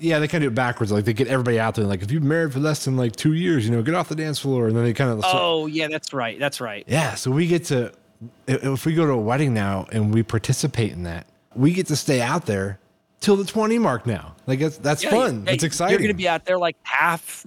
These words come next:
Speaker 2: approximately half the time now.
Speaker 1: Yeah, just seeing all those other people just, just sitting down. <laughs> It's stupid. Um, but no, uh, do you ever, like, you know, when, like, the oldest couple out there that's usually left, they're, they're like, uh,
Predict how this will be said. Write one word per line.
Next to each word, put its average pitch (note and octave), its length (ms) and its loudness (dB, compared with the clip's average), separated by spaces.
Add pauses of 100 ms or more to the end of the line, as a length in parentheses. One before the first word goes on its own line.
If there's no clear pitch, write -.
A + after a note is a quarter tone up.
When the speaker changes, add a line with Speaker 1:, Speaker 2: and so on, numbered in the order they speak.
Speaker 2:
approximately D#3+ 920 0
half D3 360 0
the D3+ 100 -8
time F3 380 -2
now. A#2 300 -12
Speaker 1:
Yeah, C#3 260 2
just A#2 180 -4
seeing B2+ 160 2
all C3 360 2
those B2+ 240 2
other A#2+ 180 0
people G2+ 260 -2
just, G2+ 240 -6 (280)
just G#2 240 -6
sitting E3 280 0
down. F#2 440 -2 (100)
<laughs> - 0 - (1400)
It's - 220 -16
stupid. - 360 -16
Um, A#2+ 300 -2 (880)
but C#3 120 -2
no, D#3 240 2
uh, C3 320 2
do C#3+ 140 -2
you E3+ 80 4
ever, D#3+ 260 0
like, C#3+ 220 0
you D#3+ 60 2
know, D#3+ 120 2
when, C#3+ 100 2
like, C3 140 0
the C3+ 80 -4
oldest B2 340 0
couple G2+ 260 -2
out F#2 200 -4
there G2 240 -4 (460)
that's A#2 200 2
usually A2+ 200 2
left, G2+ 300 0
they're, G#2+ 220 2
they're A2 140 -2
like, G#2+ 280 0
uh, F2+ 300 -4